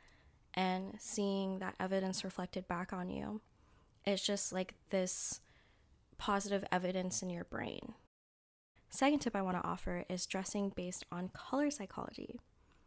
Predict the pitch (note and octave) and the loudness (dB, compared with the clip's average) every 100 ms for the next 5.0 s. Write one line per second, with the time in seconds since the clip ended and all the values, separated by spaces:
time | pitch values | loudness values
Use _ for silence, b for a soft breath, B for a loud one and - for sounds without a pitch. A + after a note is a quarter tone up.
0 | _ - G3+ G3+ A3+ B3+ C4 C4 B3+ - | _ -10 -6 -2 -2 2 4 4 2 0
1 | B3 A#3+ F#3+ - - - - - G3+ F#3 | -2 0 -2 -2 -4 -6 -8 -2 0 0
2 | F#3+ G3 F#3+ F#3+ F3+ F#3+ A3 - - G3 | -2 -2 -2 -2 -2 0 0 -2 -4 -4
3 | - F3+ F3+ F3+ F3 - E3+ A3+ - - | -4 -4 -6 -6 -8 -8 -6 -6 -6 -8
4 | - - F#3 F3 - G3 A3+ B3+ - - | -12 -6 -2 -2 0 2 4 4 2 -2